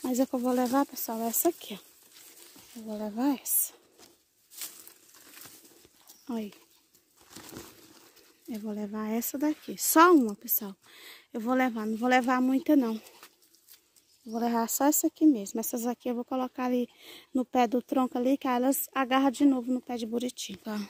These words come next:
Ó, pessoal, o que eu achei por aqui, ó. Aqui nós conhecemos por jardineira. É cheirosa, pessoal, essa flor. Cheirosa.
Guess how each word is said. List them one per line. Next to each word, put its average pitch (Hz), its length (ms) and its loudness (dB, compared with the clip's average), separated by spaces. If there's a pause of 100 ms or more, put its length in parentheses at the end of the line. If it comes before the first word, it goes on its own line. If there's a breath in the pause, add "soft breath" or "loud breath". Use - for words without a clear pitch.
(200)
Ó, 247 160 2
pessoal, 226 380 -6
o - 20 -8
que - 140 -12
eu 226 40 -2
achei 220 300 -2
por - 180 -6
aqui, 208 320 -8
ó. 180 40 -12 (840 soft breath)
Aqui 285 300 8
nós 311 180 10
conhecemos 302 280 4
por 311 180 2
jardineira. 302 760 4 (140)
É 240 80 -8
cheirosa, 370 800 6
pessoal, 269 320 -6
essa 247 240 -6
flor. 247 400 -8 (520 soft breath)
Cheirosa. 349 720 6